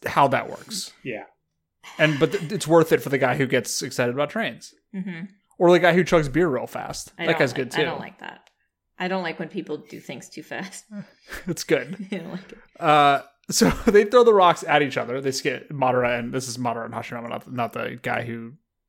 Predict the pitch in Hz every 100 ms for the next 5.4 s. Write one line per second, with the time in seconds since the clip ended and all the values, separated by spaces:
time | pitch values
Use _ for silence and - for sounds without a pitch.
0 | - 143 120 110 117 117 113 - 113 117
1 | 113 113 113 - 117 - - - 117 -
2 | - _ - 127 117 - - - - 131
3 | 127 135 123 117 117 110 - 117 127 110
4 | 113 120 117 - - 117 - 120 117 120
5 | 117 120 117